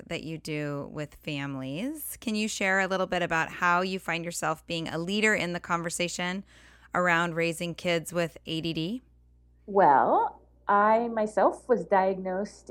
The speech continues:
Speaker 2: in nineteen eighty. I, it wasn't called A D D or A D H D then,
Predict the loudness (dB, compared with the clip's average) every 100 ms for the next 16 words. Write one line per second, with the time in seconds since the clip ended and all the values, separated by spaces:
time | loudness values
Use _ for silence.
0 | -2 0 0 -2 -2 -2 -4 -2 2 2
1 | 4 4 4 0 -16 _ _ -2 6 8
2 | 8 6 4 4 6 4 2 6 8 8
3 | 6 2 2 2 0 0 0 4 4 4
4 | 2 2 0 0 -2 -4 -2 2 4 4
5 | 0